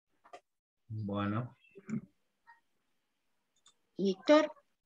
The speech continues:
Speaker 1: Sí, sí, el
Speaker 2: Y te
Speaker 1: ah,
Speaker 2: puedo poner
Speaker 1: perdón.
Speaker 2: como co. Te puedo poner como
Speaker 1: Sí.
Speaker 2: co, así no pones de nuevo la clave. Ahí ya apareces. Dale, y yo
Speaker 1: Bueno.
Speaker 2: salgo de acá y me voy a buscar eso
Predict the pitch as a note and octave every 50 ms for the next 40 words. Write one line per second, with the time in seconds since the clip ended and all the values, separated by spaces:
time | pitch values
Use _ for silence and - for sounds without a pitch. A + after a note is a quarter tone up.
0 | _ _ _ - - - D#3 E3 E3 - D#3+ E3 F3+ F3+ - - - - - -
1 | - - - E3+ - - A#3+ - - G3+ - C4 B3+ C4 A#3+ B3+ A#3+ A#3 B3+ -
2 | B3+ B3 A#3 A#3 A#3 - E4+ D4+ B3+ A3 - - - - _ _ _ _ - -
3 | - B3 B3+ B3 A#3 A3 A3 A3+ A3+ - G3 F#3+ - G#3+ C4+ A#3 G#3 G#3+ - A#3+
4 | A#3+ G#3 G3 A#3+ A#3 A#3 A#3 A3+ A3+ A#3 A#3 A3+ G#3 - - - A3 G#3 - -
5 | - - _ _ _ _ _ _ _ _ _ - B3 B3+ B3+ C4+ C#4+ C4+ - -
6 | _ _ _ _ _ _ _ _ _ _ _ _ _ _ _ - - A#3 A#3 A#3
7 | A3+ G#3 G3+ G3 G3 - F3+ E3+ - - _ _ _ _ _ _ _ _ _ -
8 | _ _ - A3+ G#3 G3+ G3+ - A3+ A3+ A3 C4+ C4+ C4 - C4+ B3+ A#3+ A#3 A#3
9 | A#3 G#3+ G3+ G3+ G#3 G#3 G#3+ - A#3 B3 - - - G#3+ A3 G#3 G#3 G#3+ A3+ A#3+
10 | A#3+ A3+ G#3+ G3+ G3+ - _ G3+ G#3 A3+ G#3+ - _ _ _ _ _ _ _ _
11 | _ _ _ _ _ _ - - A3 G#3+ -